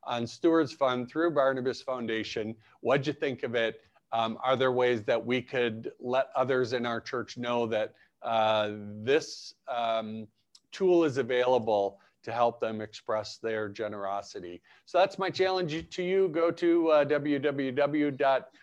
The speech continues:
church dot barnabas foundation dot com, and there you'll find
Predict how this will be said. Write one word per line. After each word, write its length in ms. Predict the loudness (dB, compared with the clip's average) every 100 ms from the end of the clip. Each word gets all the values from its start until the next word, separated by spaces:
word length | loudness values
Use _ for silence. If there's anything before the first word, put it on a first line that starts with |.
| _
church 460 | -4 -2 -2 -4 -4
dot 260 | -2 0 0
barnabas 460 | 0 2 0 -2
foundation 560 | -2 -2 0 -2 -4 -4
dot 240 | -4 -4 -8
com, 380 | -8 -4 -4 -6 -12 _ _ _ _
and 520 | -4 -2 0 0 0
there 180 | 4 4
you'll 180 | 4 2
find 560 | 2 -2 0 -4 -4